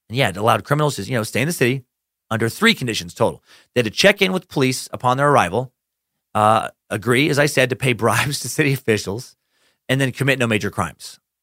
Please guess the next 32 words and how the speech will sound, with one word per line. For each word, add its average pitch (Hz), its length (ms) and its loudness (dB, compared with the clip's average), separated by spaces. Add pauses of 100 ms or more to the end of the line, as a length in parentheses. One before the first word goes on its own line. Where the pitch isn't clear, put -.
(120)
uh, 90 180 0
in 92 60 -4
the 95 60 -4
city 104 220 -2
of 87 80 -2
Saint 87 240 -2
Paul. 85 240 0
And 123 100 -8
this 143 140 -4
arrangement 143 400 0
lasted 131 340 0
for - 120 -4
almost 127 460 0
forty 135 680 0 (140)
years, 113 520 -2 (680)
finally 190 280 6
ending 156 200 2
when 123 160 -2
rampant 135 380 0
corruption 120 500 0
forced 120 380 -2
crusading 107 360 -2
local 107 220 -2
citizens 98 480 -6
and 92 100 -10
the 92 40 -8
<laughs> 139 120 0
federal 127 200 -4
government 107 480 0
to - 80 -18
step 85 260 -8
in. 82 140 -12